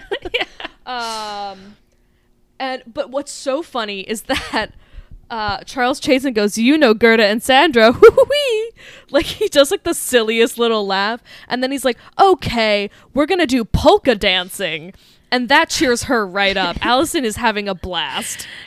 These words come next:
Speaker 2: And then they all sing happy birthday to the cat, and the party's over.
Speaker 1: Yeah, I thought we were gonna have cake trauma, and, like, we kinda
Speaker 2: Oh,
Speaker 1: don't,
Speaker 2: yeah.
Speaker 1: but we almost do.
Speaker 2: We get, um,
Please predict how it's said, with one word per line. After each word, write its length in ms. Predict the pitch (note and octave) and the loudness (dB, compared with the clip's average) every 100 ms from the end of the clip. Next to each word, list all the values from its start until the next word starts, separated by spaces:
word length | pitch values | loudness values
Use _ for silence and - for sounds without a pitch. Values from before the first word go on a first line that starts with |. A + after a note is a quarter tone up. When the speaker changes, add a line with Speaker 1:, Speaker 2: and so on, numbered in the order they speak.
| - | -8
Speaker 2:
And 100 | C#4+ | -4
then 140 | C#4+ | -2
they 100 | E4 | 2
all 160 | E4 C#4 | 2 2
sing 380 | - C#4+ B3+ C#4 | 0 0 0 2
happy 340 | C4+ A#3 B3 | 2 2 2
birthday 400 | G#3 G#3+ A3+ A3 | -2 -2 0 0
to 80 | A3+ | 0
the 100 | G#3 | -2
cat, 420 | - G#3+ F#3 - _ | 0 4 4 2 _
and 120 | - F3 | -10 -6
the 40 | |
party's 360 | A3+ F#3+ E3 E3 | 0 0 0 -2
over. 380 | D3 B2+ B2+ - _ _ _ _ | -2 -2 -8 -12 _ _ _ _
Speaker 1:
Yeah, 220 | A#3 C#4+ | 0 2
I 80 | D4 | 2
thought 160 | F4 | 0
we 100 | E4 | 0
were 80 | E4+ | -2
gonna 160 | D4+ C#4+ | 0 0
have 220 | C#4 - | 0 -2
cake 260 | - E4 - | -2 -4 -4
trauma, 540 | - A#3+ F#3+ D#3+ D#3+ | -4 -2 -2 -4 -4
and, 140 | D3+ B3+ | -4 -2
like, 220 | B3+ - | -2 -2
we 100 | B3+ | -6
kinda 420 | - A#3 C4 C#4 | -4 -2 0 2
Speaker 2:
Oh, 20 | G3+ | 4
Speaker 1:
don't, 260 | G#3+ G#3+ | 4 2
Speaker 2:
yeah. 220 | B3 G#3 | 2 2
Speaker 1:
but 60 | A#3 | 2
we 60 | C#4 G#3 | 2 0
almost 360 | A3 B3 - - | 0 -4 -4 -6
do. 420 | D4 D4 D4+ D#4 - | -4 -4 -6 -10 -8
Speaker 2:
We 120 | C4 | -2
get, 240 | C4+ C4+ | -2 0
um, 500 | - C4+ A#3+ F#3+ - | -2 -4 -8 -16 -20